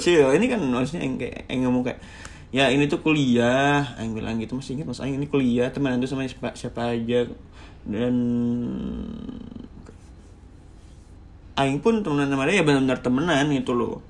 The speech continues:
Oh iya, itu buat orang-orang yang mendengar ini, apabila, eh, pasangan Anda berteman dengan lawan jenis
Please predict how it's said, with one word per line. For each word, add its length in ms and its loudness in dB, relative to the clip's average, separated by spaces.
Oh 80 -2
iya, 320 0
itu 640 4
buat 480 6
orang-orang 400 6
yang 80 4
mendengar 320 4
ini, 480 6
apabila, 1200 6
eh, 640 6
pasangan 560 4
Anda 800 4
berteman 400 6
dengan 240 4
lawan 240 4
jenis 560 2